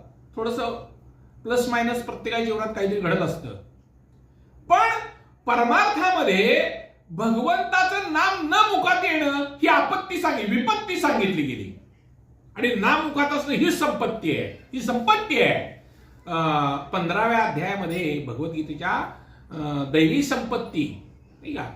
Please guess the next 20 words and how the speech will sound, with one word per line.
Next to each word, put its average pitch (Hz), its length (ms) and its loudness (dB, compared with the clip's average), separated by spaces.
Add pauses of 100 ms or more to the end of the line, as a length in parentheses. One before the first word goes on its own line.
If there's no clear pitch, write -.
(140)
आणि 180 260 -2
आसुरी 269 340 2
संपत्ती 202 840 -2
याचा 180 220 -6
उल्लेख 214 380 0 (280)
आलेला 254 260 2
आहे, - 180 0
ते 247 60 -10
विश्लेषण 247 420 -6
वेगळं 302 280 4
आहे. - 220 0 (320)
"हरिशरणमेव 320 1120 4
नित्यमेषा 277 800 -4
मुखे 247 320 -4
वचा, 226 540 2 (100)
अंतकाल 269 720 2
समादृष्टा 247 800 0
जरा 214 240 0
युष्मान्न 294 640 0
बाधते." 226 680 0